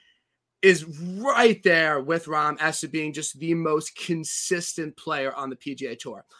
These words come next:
I don't think the fact that he's been contending, he's, like, tired and, like, he can't keep doing it.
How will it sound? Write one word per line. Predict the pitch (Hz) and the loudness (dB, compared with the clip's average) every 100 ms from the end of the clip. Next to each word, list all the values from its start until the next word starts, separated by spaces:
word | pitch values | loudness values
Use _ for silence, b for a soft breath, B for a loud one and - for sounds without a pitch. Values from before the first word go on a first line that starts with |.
| B B - | B B 4
I | 185 | 6
don't | 226 277 | 6 2
think | - 214 208 | 2 2 2
the | 185 | 0
fact | - 165 170 | -2 -2 -2
that | 151 | -6
he's | 160 147 | -6 -6
been | 156 143 | -6 -8
contending, | - 135 - 139 156 170 170 | -10 -12 -10 -8 -4 -6 -6
he's, | 147 156 | -8 -6
like, | 139 127 - | -6 -10 -12
tired | - 131 135 139 151 165 170 - | -8 -4 -2 -2 -2 -2 -2 -6
and, | 139 | -6
like, | 131 127 | -6 -8
he | - 131 | -12 -20
can't | - 151 139 135 b b b _ | -12 -8 -8 -8 b b b _
keep | - 185 143 | -4 -4 -2
doing | 151 160 185 | -2 0 0
it. | 202 | -2